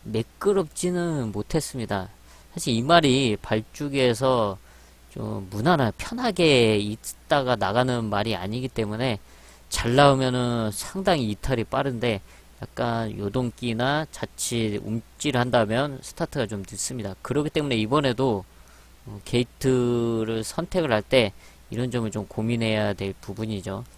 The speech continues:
그냥 무턱대고 일 번을 뽑을 수도 없는 노릇이고요. 또 이번 찬스를 또 일 번을 쉽게 포기할 수도 없는 그런 입장인 게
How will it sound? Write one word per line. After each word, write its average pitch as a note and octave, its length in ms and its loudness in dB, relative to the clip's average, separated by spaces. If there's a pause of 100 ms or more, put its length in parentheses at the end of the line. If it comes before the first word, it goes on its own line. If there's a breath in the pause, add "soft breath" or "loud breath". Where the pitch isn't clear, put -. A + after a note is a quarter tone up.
(400)
그냥 A2+ 360 -2 (540)
무턱대고 A#2+ 420 0
일 B2+ 100 -2
번을 D3 460 -2
뽑을 D#3+ 260 -2
수도 C3 460 -2
없는 G#2+ 360 -4
노릇이고요. G#2+ 460 -2 (320 loud breath)
또 - 80 -8
이번 A2 380 -2
찬스를 D#3+ 840 0 (920 soft breath)
또 B2 200 -6
일 D3 280 -4
번을 C3+ 460 2
쉽게 - 340 -6
포기할 F3+ 400 -2
수도 C#3 360 -2
없는 G#2+ 420 -2
그런 G#2 580 -2
입장인 G#2 720 -2
게 D#3+ 220 -2